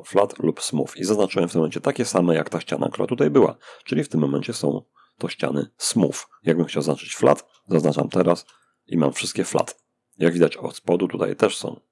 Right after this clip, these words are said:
flat. Kilku, kilka z nich po prostu takie zostało.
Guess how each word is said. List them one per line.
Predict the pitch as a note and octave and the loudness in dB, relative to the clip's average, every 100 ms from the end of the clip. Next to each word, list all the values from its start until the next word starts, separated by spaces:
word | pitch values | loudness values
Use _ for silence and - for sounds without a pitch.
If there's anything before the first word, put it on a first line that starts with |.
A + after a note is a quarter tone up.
| _ _ - | _ _ -10
flat. | - - - _ _ _ | -6 -6 -8 _ _ _
Kilku, | - F2 G2 F#2+ _ - | -10 -8 -6 -10 _ -14
kilka | F#2 D#2+ | -8 -8
z | E2 | -6
nich | D#2 | -6
po | - | -6
prostu | F2 E2+ | -8 -10
takie | - D#2+ | -10 -10
zostało. | - - - | -8 -4 -6